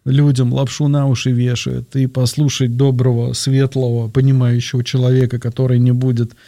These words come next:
на тебе каких-то там денег зарабатывать, это очень важно. Так что большой тебе,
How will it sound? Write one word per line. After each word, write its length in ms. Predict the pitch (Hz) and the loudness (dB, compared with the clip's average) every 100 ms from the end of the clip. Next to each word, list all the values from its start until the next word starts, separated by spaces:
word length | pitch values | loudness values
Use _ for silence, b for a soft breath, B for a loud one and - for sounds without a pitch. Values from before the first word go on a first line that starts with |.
| B B B B B _ | B B B B B _
на 180 | 123 127 | 2 4
тебе 380 | 120 139 131 123 | 2 0 2 0
каких-то 500 | - 120 127 107 - | 0 -2 -2 -2 -6
там 280 | 123 120 123 | -4 0 2
денег 280 | 147 220 165 | 2 4 4
зарабатывать, 960 | 135 131 120 123 120 123 120 120 - | 2 2 2 0 0 -2 -2 -4 -6
это 300 | 139 139 135 | -2 -2 0
очень 400 | 131 127 - 143 | 2 2 2 2
важно. 420 | 123 113 101 104 107 | 2 2 -2 -6 -8
Так 180 | 127 123 | -6 -6
что 240 | - 139 127 | -6 -4 -4
большой 500 | 127 123 - 135 127 | -2 -4 -2 -2 0
тебе, 460 | 127 117 131 143 | -2 0 0 0